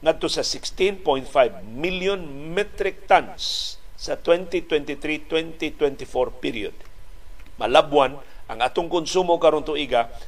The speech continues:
nga sixteen point three million metric tons. Sa ato pa, sud sa usa ka tuig, madugangan og dusyentos mil metric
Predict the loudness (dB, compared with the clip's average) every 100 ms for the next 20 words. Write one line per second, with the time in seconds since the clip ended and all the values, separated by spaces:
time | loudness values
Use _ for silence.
0 | -4 -2 -2 -6 -8 -6 0 2 0 -6
1 | -2 0 0 -4 -6 -2 0 -2 -8 -10
2 | -2 -2 0 -2 -4 -6 -8 -2 -2 -2
3 | -8 -4 -4 -4 -10 -10 -6 -6 -6 -2
4 | -2 -2 -12 -10 -2 -2 0 0 0 0
5 | -2 -2 -4 -6 -2 -4 -2 -4 -2 2
6 | 0 0 -6 -6 -8 -6 -6 -4 0 0
7 | 0 2 2 2 -8 -10 -12 -12 -10 -4
8 | -2 0 -4 -8 -12 -14 -14 -14 -14 -10
9 | -4 -2 -2 -4